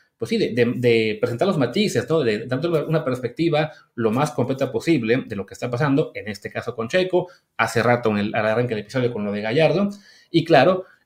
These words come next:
eso llevará a que, eh, no, no, no estemos haciendo un, un juicio radical, ¿no? Más bien es, Checo sí, ha cometido errores, por supuesto. Eso no significa que creamos que es el peor piloto de la parrilla, simplemente está en un mal momento.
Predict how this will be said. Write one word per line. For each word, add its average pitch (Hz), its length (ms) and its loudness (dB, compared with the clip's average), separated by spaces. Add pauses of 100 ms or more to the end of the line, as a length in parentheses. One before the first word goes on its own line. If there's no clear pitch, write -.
eso 127 260 4
llevará 120 580 6
a 110 140 2
que, 104 760 0
eh, - 100 -20
no, 113 400 2
no, 113 280 0
no 123 160 2
estemos 127 400 0
haciendo 120 240 -2
un, 117 200 -4
un 123 200 -4
juicio 123 280 0
radical, 101 600 2
¿no? 135 120 0
Más 117 160 -2
bien 127 140 0
es, - 200 -4 (680)
Checo 165 300 4
sí, 139 440 0
ha 156 200 6
cometido 135 400 4
errores, 160 300 4
por 113 220 2
supuesto. 127 580 0 (480)
Eso 117 760 4
no 117 140 0
significa 127 500 0
que - 60 -16
creamos 117 400 2
que 123 100 0
es 123 100 2
el 117 140 -2
peor 117 200 4
piloto 117 260 2
de 107 40 4
la 95 120 -2
parrilla, 113 400 -2
simplemente 123 600 0
está 117 220 -6
en 120 60 2
un 117 80 0
mal 120 80 0
momento. 113 340 0